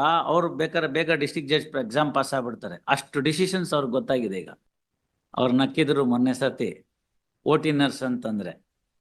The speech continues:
ಇವಾಗ ಗೊತ್ತಾಗತ್ ನೋಡಿ ಅವ್ರಿಗೆ. ನಾನ್ ರಿಲೇಶನ್‌ಶಿಪ್ ಅಂತ ಹೇಳಿದ ತಕ್ಷಣ ಹಂಗ್ ಕೊಡ್ತಾರೆ.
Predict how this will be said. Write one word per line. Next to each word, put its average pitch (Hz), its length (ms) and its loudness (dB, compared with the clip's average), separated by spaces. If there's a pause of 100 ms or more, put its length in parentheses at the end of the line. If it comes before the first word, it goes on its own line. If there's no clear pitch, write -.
(240)
ಇವಾಗ 135 180 4
ಗೊತ್ತಾಗತ್ 127 480 0
ನೋಡಿ 98 200 -4
ಅವ್ರಿಗೆ. 85 380 -14 (2250)
ನಾನ್ 135 200 2
ರಿಲೇಶನ್‌ಶಿಪ್ 165 720 0
ಅಂತ 147 180 0
ಹೇಳಿದ 160 320 2
ತಕ್ಷಣ 180 320 0
ಹಂಗ್ 147 200 0
ಕೊಡ್ತಾರೆ. 131 520 -4